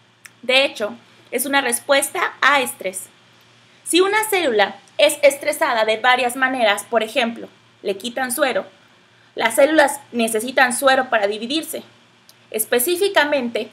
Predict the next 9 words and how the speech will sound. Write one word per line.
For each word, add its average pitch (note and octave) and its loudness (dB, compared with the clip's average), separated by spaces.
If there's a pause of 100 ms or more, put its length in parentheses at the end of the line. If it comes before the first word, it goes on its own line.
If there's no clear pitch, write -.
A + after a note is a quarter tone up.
(100)
los A#3 0
factores E4+ 0
de C4+ -2
crecimiento C#4 -4
que C4 -6
se A#3+ -8
encuentran G#3+ -4
en G#3+ -6
él. C4 -6